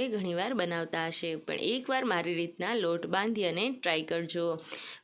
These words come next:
પંદરથી વીસ દિવસ સુધી એટલા ક્રિસ્પી અને ખસ્તા જ રહેશે.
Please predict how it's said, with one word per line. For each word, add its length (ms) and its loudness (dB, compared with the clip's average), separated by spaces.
પંદરથી 540 2
વીસ 200 0
દિવસ 340 0
સુધી 380 0
એટલા 300 -2
ક્રિસ્પી 420 -2
અને 180 0
ખસ્તા 480 -4
જ 80 -4
રહેશે. 340 -2